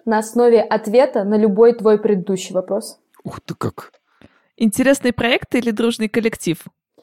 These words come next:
Speaker 1: А можно и то, и другое.
Speaker 2: <laughs> Тогда следующее: печеньки в офисе или стол для пинг-понга?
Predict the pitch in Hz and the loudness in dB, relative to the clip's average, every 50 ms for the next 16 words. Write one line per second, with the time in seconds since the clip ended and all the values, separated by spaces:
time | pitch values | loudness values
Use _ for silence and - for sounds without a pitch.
0 | _ _ _ _ _ _ - 240 226 240 302 339 330 269 226 202 185 - 196 185 | _ _ _ _ _ _ 0 2 4 4 4 4 4 2 2 2 2 0 0 -2
1 | 180 175 180 185 175 170 175 175 175 175 180 196 202 113 - - - - - - | 0 -2 -4 -6 -4 -4 -4 -4 -4 -4 -8 -10 -12 -12 -12 -12 -16 -20 -10 -8
2 | 180 - - - - - - - _ _ - - - - - - - - - - | -8 -8 -6 -6 -8 -10 -10 -12 _ _ -20 -20 -20 -20 -20 -20 -20 -20 -20 -20
3 | _ _ _ _ _ _ _ _ - 135 127 131 131 139 139 139 135 131 131 131 | _ _ _ _ _ _ _ _ 0 2 2 4 4 6 6 6 6 4 2 0
4 | 127 - 160 147 135 143 135 - 139 131 - - 147 - 170 160 143 - 143 135 | 0 0 0 2 2 2 0 0 -4 -4 -4 -4 -2 0 0 0 0 0 2 2
5 | 147 175 196 - - - 131 123 123 127 131 135 143 135 131 135 131 - - - | 2 2 2 -2 -4 -2 -2 0 2 2 2 2 2 2 2 2 0 -2 -2 0
6 | 151 123 107 104 104 98 - - 107 101 - 113 104 95 95 98 98 110 | 0 0 2 0 -2 -2 -2 -4 -8 -4 -2 -2 -2 -2 -2 -4 -6 -6